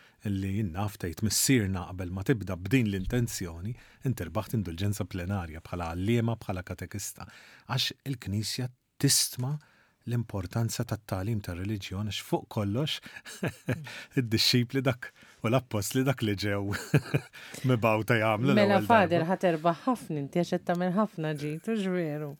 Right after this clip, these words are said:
Speaker 1: Mintom iktar. <laughs>
Speaker 2: Eh, le, grazzi ħafna li, li s-, qed tilqa' l-iskejjel tagħna hawnhekk fl-istazzjon tiegħek, qed tkun esperjenza tal-ġenna lihom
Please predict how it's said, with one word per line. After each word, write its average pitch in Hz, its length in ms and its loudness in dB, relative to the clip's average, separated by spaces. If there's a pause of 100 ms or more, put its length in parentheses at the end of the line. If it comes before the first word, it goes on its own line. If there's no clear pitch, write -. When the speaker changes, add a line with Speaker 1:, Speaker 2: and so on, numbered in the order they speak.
(160)
Speaker 1:
Mintom 143 440 2
iktar. 110 400 -8
<laughs> - 80 -2 (100)
Speaker 2:
Eh, 214 220 6
le, 202 200 4
grazzi 214 500 6
ħafna 190 420 2
li, 190 160 -2
li 180 160 -4
s-, - 160 -10
qed 208 220 -8
tilqa' 214 340 2
l-iskejjel 180 720 0
tagħna 208 500 4
hawnhekk 170 760 0 (360)
fl-istazzjon 165 760 -4
tiegħek, 202 380 2
qed - 160 -6
tkun 214 260 2
esperjenza 202 960 4
tal-ġenna 185 880 2
lihom 208 600 6